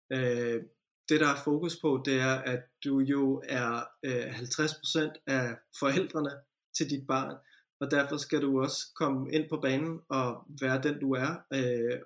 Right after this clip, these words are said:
og, øhm, f-, øh, forstå, hvor stor en indflydelse du har på dit barns opvækst, og tage det alvorligt. Øh, og det kan man kun gøre, hvis man ligesom har det fedt med det, og, og har,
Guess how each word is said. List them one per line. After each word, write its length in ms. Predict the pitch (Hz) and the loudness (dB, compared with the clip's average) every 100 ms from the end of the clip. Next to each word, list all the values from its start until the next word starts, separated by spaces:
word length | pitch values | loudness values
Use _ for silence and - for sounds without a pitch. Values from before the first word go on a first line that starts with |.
| - | -6
og, 340 | 123 120 117 - _ _ _ - _ _ - | -4 -4 -8 -14 _ _ _ -20 _ _ -6
øhm, 720 | 135 127 120 117 113 117 117 - _ _ _ _ _ 285 | 0 2 2 0 -6 -10 -14 -20 _ _ _ _ _ _
f-, 720 | - - - - - - 143 - | -20 -20 -16 -14 -16 -16 -10 -2
øh, 340 | 139 127 120 - - | 0 2 -2 -6 -8
forstå, 520 | 156 - - 220 - | -4 -2 0 0 0
hvor 80 | 147 | -4
stor 320 | 131 165 156 | -2 0 2
en 120 | 143 | 0
indflydelse 560 | 143 165 185 180 135 135 | -2 -2 4 4 4 -2
du 100 | 123 | -6
har 220 | 120 131 - | -6 -6 -6
på 60 | |
dit 160 | 127 127 | -8 -6
barns 320 | 127 131 127 - | -6 -6 -8 -12
opvækst, 540 | 123 127 127 - - - | -10 -8 -8 -8 -14 -12
og 100 | 135 | -6
tage 160 | 151 135 | -4 -2
det 100 | 131 | -2
alvorligt. 520 | 120 131 139 139 135 _ _ _ _ _ _ - | -2 -6 -6 -6 -8 _ _ _ _ _ _ -4
Øh, 260 | 135 127 120 135 | -2 0 -2 -2
og 100 | 147 | -2
det 120 | 170 | 0
kan 120 | 185 | 0
man 320 | 139 120 117 - _ _ _ - | 0 -4 -8 -16 _ _ _ -4
kun 260 | 147 143 | -2 -2
gøre, 220 | 139 139 143 | -2 0 0
hvis 240 | 139 131 | 0 -2
man 120 | 127 | -4
ligesom 440 | 123 139 139 127 - _ _ _ _ _ - | -4 -4 -4 -6 -10 _ _ _ _ _ -6
har 160 | 143 143 | 0 0
det 100 | 131 | 0
fedt 260 | 160 160 | 0 0
med 140 | 143 135 | -2 -2
det, 200 | 139 - | -2 -2
og, 420 | 127 120 123 127 | -4 -4 -6 -8
og 140 | 135 | -8
har, 260 | 123 123 | -6 -6